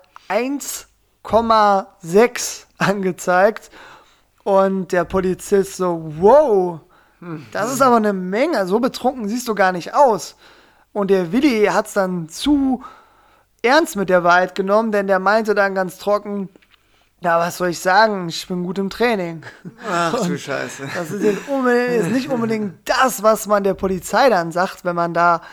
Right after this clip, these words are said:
Speaker 1: gerade, äh, ja, erwischt wurde, dass man unter Alkoholeinfluss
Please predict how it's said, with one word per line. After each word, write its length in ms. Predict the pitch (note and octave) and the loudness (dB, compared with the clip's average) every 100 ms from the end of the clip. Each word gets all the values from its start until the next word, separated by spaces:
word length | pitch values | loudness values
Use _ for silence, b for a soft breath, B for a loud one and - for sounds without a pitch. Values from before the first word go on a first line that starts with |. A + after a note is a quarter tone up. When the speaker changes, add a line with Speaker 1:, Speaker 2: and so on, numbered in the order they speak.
| B B B | B B B
Speaker 1:
gerade, 1200 | E3 F3+ G3+ A3 A3 G#3 G#3 A3 G3+ G3 F3+ - - B B B B B | 0 2 4 4 4 4 2 2 0 0 0 -4 -8 B B B B B
äh, 40 | |
ja, 120 | B3 G3+ B B B B - | 0 0 B B B B 0
erwischt 400 | F#3 E3 A#3+ - | 2 2 0 -2
wurde, 380 | E3 E3 E3 E3+ | -4 -2 -2 -4
dass 200 | E3+ - | -6 -6
man 200 | E3+ F#3 | -6 -6
unter 180 | F3+ D#3+ | -6 -4
Alkoholeinfluss 800 | F3+ - G#3+ G#3+ E3+ G3+ G3 | -4 -2 -2 -2 -8 -8 -10